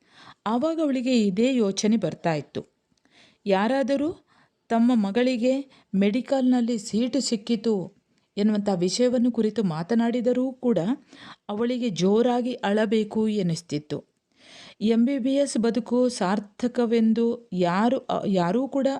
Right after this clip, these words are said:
ಅವಳಿಗೆ ಹೇಳಿರದಿದ್ದರೂ ಹಾಗೆಂದು ಅವಳೇ ಹಾಗೆ ತಿಳಿದುಕೊಂಡಿದ್ದಳು. ಅವಳಿಗೆ ಅವಳ ತಾಯಿಯ ಆಸೆಯನ್ನು ಪೂರೈಸಬೇಕು ಎಂದು ತುಂಬ ಆಸೆ ಇತ್ತು. ಆದರೆ ಪರ್ಸೆಂಟೇಜ್ ಇದ್ದರೂ ಕೂಡ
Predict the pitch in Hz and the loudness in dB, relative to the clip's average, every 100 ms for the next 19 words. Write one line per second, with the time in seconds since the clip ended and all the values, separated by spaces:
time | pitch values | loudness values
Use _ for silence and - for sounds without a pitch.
0 | - 202 202 208 214 208 - - - 180 | -4 -2 0 0 0 -2 -4 -18 -8 0
1 | 185 226 262 254 180 180 175 220 147 214 | 2 4 2 0 0 -2 0 0 0 -2
2 | - _ _ _ - - - - 220 233 | -8 _ _ _ -20 -20 -14 -2 0 2
3 | 285 294 - 190 196 233 277 240 208 208 | 2 0 -2 0 2 4 4 2 -2 -2
4 | 214 190 185 196 202 156 147 147 151 131 | 0 0 0 0 0 0 -2 -2 -2 -2
5 | - _ _ _ - - - - 202 240 | -8 _ _ _ -20 -20 -20 -8 -4 -2
6 | 269 226 170 190 - _ _ _ _ _ | -2 0 0 0 -2 _ _ _ _ _
7 | - 214 214 202 196 208 254 285 285 - | -6 -2 -2 -2 0 2 2 2 0 -4
8 | - 208 233 - 240 240 226 262 302 - | -4 -2 0 -2 0 2 2 0 -4 -14
9 | _ - 220 247 262 - 202 208 208 220 | _ -2 0 2 0 -2 0 0 0 -2
10 | 214 - - 190 185 185 196 214 220 254 | -2 -4 -2 0 0 0 0 2 2 0
11 | - 185 175 - 160 165 - 160 - _ | -2 -4 -4 -2 -2 -2 -6 -10 -10 _
12 | _ - - - _ - 226 240 262 214 | _ -20 -20 -20 _ -4 0 2 2 0
13 | 180 185 - 269 269 285 214 196 170 226 | -2 -4 -2 0 2 2 2 -2 0 0
14 | 254 302 302 233 | 0 0 -2 -2